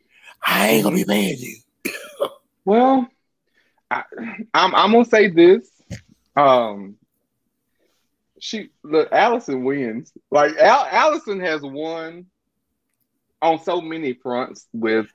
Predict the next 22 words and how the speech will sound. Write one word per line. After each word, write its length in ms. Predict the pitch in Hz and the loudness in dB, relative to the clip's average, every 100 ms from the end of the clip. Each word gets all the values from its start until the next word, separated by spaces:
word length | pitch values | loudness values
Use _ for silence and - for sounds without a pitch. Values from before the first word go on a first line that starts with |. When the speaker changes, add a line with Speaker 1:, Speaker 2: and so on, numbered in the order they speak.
| _ _ _ - | _ _ _ -12
Speaker 2:
just, 760 | 107 139 131 131 - _ - - _ _ _ _ _ _ _ 135 | 0 4 6 4 -4 _ -20 -20 _ _ _ _ _ _ _ -2
that, 280 | 185 - 160 | -2 0 2
that, 220 | 185 151 | 2 2
that 120 | 196 | 2
goes 200 | 190 170 | 2 0
back 240 | 156 147 151 | -2 -4 -4
to 160 | 156 156 | -10 -8
even 580 | 151 139 131 123 - 127 | -8 -6 -8 -8 -8 -4
when 160 | 131 | -4
we 100 | 135 | -4
talking 320 | 135 117 113 | -2 -2 -2
about, 320 | 104 101 98 - _ _ - | -2 0 0 -4 _ _ -4
you 80 | 120 | -4
know, 80 | |
Sha'Carri 560 | 107 - 131 127 101 104 _ _ _ _ _ _ _ _ _ _ - | -4 0 2 2 0 -6 _ _ _ _ _ _ _ _ _ _ -4
in 100 | 135 | -4
the 60 | |
premise 400 | 127 147 131 123 | -2 -4 -4 -6
of 320 | - 117 107 104 | -2 0 0 -2
the 80 | |
comeback 520 | - 135 131 104 90 - | -4 -2 0 0 -2 -4
moment. 380 | 95 90 92 | -6 -8 -12